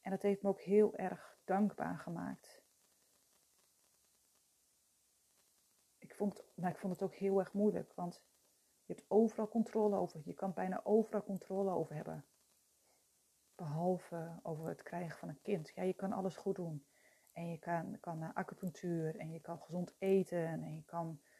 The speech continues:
goed voor jezelf zorgen. Weinig stress, geen alcohol drinken, geen drugs. Het is niet zo als je een lijstje hebt afgevinkt dat je daarna als cadeau een kind krijgt.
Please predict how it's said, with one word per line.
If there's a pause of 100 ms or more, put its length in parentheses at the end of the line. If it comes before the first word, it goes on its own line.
(180)
goed
voor
jezelf
zorgen.
Weinig
stress,
geen
alcohol
drinken,
geen
drugs. (2250)
Het
is
niet
zo
als
je
een
lijstje
hebt
afgevinkt
dat
je
daarna
als
cadeau
een
kind
krijgt.